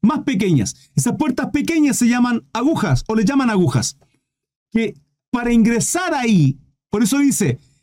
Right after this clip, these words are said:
más fácil pasar un camello por el ojo de una aguja.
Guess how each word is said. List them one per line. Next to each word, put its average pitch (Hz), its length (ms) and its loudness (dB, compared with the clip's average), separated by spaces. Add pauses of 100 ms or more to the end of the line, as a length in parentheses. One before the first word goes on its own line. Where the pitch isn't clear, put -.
(140)
más 196 240 2
fácil 254 340 0
pasar 233 260 -2
un 226 120 2
camello 233 440 2
por 208 160 0
el 214 120 2
ojo 277 260 0
de 247 100 2
una 240 100 2
aguja. 220 480 0